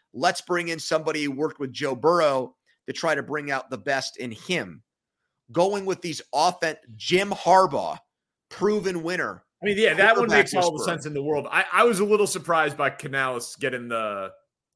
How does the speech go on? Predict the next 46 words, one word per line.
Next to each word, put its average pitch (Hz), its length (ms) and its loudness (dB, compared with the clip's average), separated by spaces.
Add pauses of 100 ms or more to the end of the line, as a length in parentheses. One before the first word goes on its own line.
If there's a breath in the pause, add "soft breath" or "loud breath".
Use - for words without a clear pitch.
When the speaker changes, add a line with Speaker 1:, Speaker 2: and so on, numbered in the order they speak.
Speaker 2:
the - 80 -6
Carolina 117 540 -2
job. 104 220 -6 (260 soft breath)
I 160 60 -2
mean, 196 100 2
dude, 185 240 -6 (160)
there's 190 220 2
two 285 220 -2
jobs 208 360 2
open 180 240 -2
right 135 240 -4
now. 120 380 -6 (400)
Ben 180 200 2
Johnson 175 400 -2
and 147 140 -8
Bobby 147 240 0
Slowick 139 540 -6 (400)
don't 156 260 -2
have 131 260 2
them. 87 340 -12 (1080)
We, 156 420 -10
Boomer 208 320 2
Speaker 1:
Well, 185 140 6
Ben 247 220 6
Speaker 2:
Esiason 180 40 -2
Speaker 1:
Johnson 254 420 2
is - 240 -18
gonna 196 120 -4
get 185 160 -2
the 180 80 -4
Washington 165 500 -4
job 143 320 0
if 143 100 -10
you 147 120 -8
listen 156 300 -6
to, 123 160 -10 (120)
to 143 80 -8
Boomer 131 380 -6
Esiason 127 520 -4
Speaker 2:
I, 110 40 -8
Speaker 1:
on 107 180 -12
Speaker 2:
I 147 80 2
was 143 40 0
Speaker 1:
things. 131 100 -8
Speaker 2:
just 160 160 -8
go-, 208 60 -6